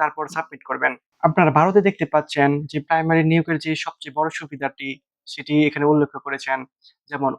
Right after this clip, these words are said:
উপজেলা শিক্ষা থানা ভিত্তিক নিয়োগ করা হবে। So, আপনারা অনেকেই জানেন যে প্রাইমারি সার্কুলারগুলো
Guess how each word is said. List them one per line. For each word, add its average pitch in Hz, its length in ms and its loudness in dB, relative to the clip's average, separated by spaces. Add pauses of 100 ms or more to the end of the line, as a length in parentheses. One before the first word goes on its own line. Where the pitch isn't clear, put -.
উপজেলা 165 480 -2 (420)
শিক্ষা - 400 -6
থানা 160 240 2
ভিত্তিক 170 380 -6
নিয়োগ 175 240 -4
করা 165 180 2
হবে। 120 200 -6 (380)
So, - 100 -20
আপনারা 170 300 0
অনেকেই 165 300 -2
জানেন 135 220 -2 (380)
যে 139 100 -12 (100)
প্রাইমারি 175 400 0 (640)
সার্কুলারগুলো 147 680 2